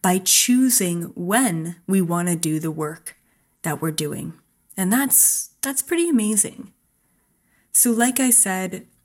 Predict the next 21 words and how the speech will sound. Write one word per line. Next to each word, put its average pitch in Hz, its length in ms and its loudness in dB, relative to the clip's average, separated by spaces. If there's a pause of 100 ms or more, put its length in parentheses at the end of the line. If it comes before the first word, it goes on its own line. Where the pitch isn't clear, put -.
(340)
maybe, 269 340 6
for 240 260 0
example, 175 920 -2 (260)
in 180 260 0
one 214 320 4
week 190 400 0
or 170 160 -4
one 202 340 2
month, 170 400 -4 (420)
all 220 280 4
of 277 160 -6
this 240 240 2
money 185 460 2
stuff 175 560 0
is 170 220 0
coming 170 380 -6
up. - 260 -14 (800)
And 170 420 0
every 240 260 2
time 214 880 -2 (340)
you 190 760 2